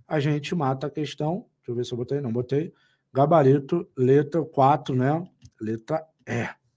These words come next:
Marco V da vitória. Aquela questão pra você pular, porque ela é muito trabalhosa. Muito. Eu não vi outra solução, só vi essa. Tá bom?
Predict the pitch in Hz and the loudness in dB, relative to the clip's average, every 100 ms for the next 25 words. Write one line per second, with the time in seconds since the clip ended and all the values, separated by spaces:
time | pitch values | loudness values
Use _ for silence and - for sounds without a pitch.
0 | _ 113 117 131 117 113 139 - 90 185 | _ -8 -6 -6 -4 -4 -6 -8 -14 -4
1 | 175 185 196 190 185 185 196 190 190 180 | 2 4 4 4 2 4 2 2 0 0
2 | 262 196 135 139 - - _ _ - 180 | 2 4 4 2 -12 -20 _ _ -14 -4
3 | 143 135 143 127 113 - 110 139 123 - | 4 4 4 0 -4 -8 -6 -6 -8 -14
4 | - _ _ - 156 113 90 - _ _ | -20 _ _ -12 -6 -6 -6 -16 _ _
5 | - 123 156 190 160 135 143 143 131 131 | -2 4 6 6 4 4 4 4 -2 -2
6 | 127 131 123 175 151 107 110 101 135 - | -4 -4 -8 -6 -6 -6 -6 -6 -10 -16
7 | _ _ _ _ _ - 123 131 160 - | _ _ _ _ _ -6 2 6 6 4
8 | 214 | -6